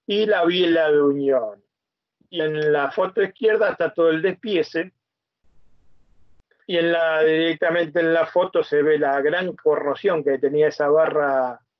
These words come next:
o esa biela. Eh, además tenía una deformación lateral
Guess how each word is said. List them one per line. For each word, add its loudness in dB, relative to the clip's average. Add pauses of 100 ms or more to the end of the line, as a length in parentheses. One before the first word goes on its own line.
(120)
o 0
esa -2
biela. 0 (480)
Eh, 0 (760)
además 0
tenía 0
una 0
deformación 0
lateral 0